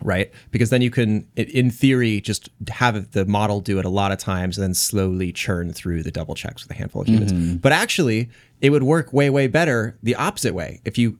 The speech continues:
Speaker 1: let humans do more work and then saved their time by having it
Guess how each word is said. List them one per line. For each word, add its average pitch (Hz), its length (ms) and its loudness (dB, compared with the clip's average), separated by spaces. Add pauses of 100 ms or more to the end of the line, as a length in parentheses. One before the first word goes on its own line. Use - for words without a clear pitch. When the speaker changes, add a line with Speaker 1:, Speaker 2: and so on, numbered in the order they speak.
(140)
Speaker 1:
let 127 300 2
humans 127 680 0 (160)
do 120 220 4
more 107 220 2
work 117 340 0
and 110 120 0
then 104 240 0 (100)
saved 120 500 0
their 101 160 2
time 98 480 -2
by 90 140 -2
having 98 280 -2
it - 140 -8